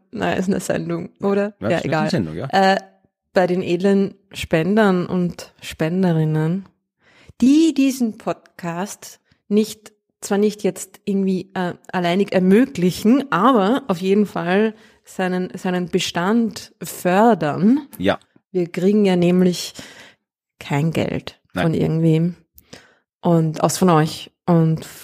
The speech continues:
Speaker 1: von folgenden Personen haben wir seit dem letzten Mal teilweise auch sehr viel Geld bekommen.
Speaker 2: Mhm.
Speaker 1: Seid ihr wahnsinnig. Aber vielen Dank, aber
Speaker 2: Ja.
Speaker 1: vielen Dank, vielen Dank.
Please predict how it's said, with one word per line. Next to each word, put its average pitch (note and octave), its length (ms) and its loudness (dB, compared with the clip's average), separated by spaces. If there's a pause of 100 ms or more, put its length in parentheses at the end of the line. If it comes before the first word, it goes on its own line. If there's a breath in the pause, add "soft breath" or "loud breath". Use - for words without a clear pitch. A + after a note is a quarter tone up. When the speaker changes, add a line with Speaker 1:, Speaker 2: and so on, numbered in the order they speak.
(400)
Speaker 1:
von D#3+ 640 2
folgenden E3+ 920 0
Personen E3 760 0
haben G3+ 220 -2
wir D#3+ 160 -2
seit G3+ 260 -2
dem F#3 100 0
letzten F#3 300 -2
Mal E3+ 380 0 (320 loud breath)
teilweise A#3 400 2
auch - 80 -4
sehr G#3 200 0
viel C4+ 400 0
Geld D3+ 300 0
bekommen. E3 440 -2
Speaker 2:
Mhm. - 20 -10
Speaker 1:
Seid F#3 240 -4
ihr A#3 100 2
wahnsinnig. E3+ 580 -2
Aber E3+ 140 0
vielen A#3 300 2
Dank, F3+ 340 2
aber F3+ 140 4
Speaker 2:
Ja. - 40 2
Speaker 1:
vielen G3+ 240 2
Dank, E3+ 300 2
vielen F#3 220 -2
Dank. D#3+ 180 -6